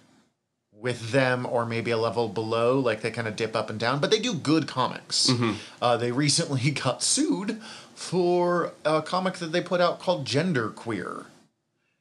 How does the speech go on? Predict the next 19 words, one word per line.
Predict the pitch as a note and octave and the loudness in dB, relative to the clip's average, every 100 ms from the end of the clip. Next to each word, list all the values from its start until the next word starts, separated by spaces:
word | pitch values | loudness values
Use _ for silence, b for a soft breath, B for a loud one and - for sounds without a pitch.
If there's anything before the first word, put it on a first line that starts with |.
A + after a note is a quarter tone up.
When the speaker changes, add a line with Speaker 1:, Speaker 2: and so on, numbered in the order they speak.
| _ - | _ -4
Speaker 1:
And | B2+ | 0
they | B2+ | 4
got | D3 D3 | 6 4
sued | - G3+ C#3 | 4 2 2
in | B2+ | 2
a | |
really | A#2+ C3+ C3+ | 2 2 2
bullshit | B2+ B2 - A#2+ A2 | 2 2 2 0 2
way. | A#2+ G#2 | 2 0
Genderqueer | G2 E3 E3 D3+ D#3 B2 | 0 0 0 0 2 2
is | A2+ | 0
a, | A#2 A2 | -4 0
uh, | A#2+ G#2+ G2+ G2+ A2+ A2 | 2 4 2 0 -2 0
an | B2 | 0
auto | B2 A#2 | 2 2
bio | G#2+ A2+ A2+ G#2+ | 2 2 2 2
about | G2 G#2+ G#2+ | 0 -2 -2
this | - | -6
person | A#2 G#2+ A2 G2+ | -4 -2 -4 -6